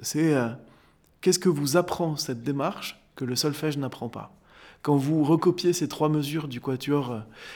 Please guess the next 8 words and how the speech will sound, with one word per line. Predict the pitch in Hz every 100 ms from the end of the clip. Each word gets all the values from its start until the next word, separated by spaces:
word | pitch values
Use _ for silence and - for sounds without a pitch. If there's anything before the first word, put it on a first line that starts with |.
| - -
euh, | 120 113 - - - - - -
de, | 113 123
euh, | 127 113 101 95 - - - - -
euh, | - - - - -
de | 113
Bartók, | 113 127 - 196 - - - - _ _ _ - _ _
comment | - 156 180
vous | 139 139 127 123 120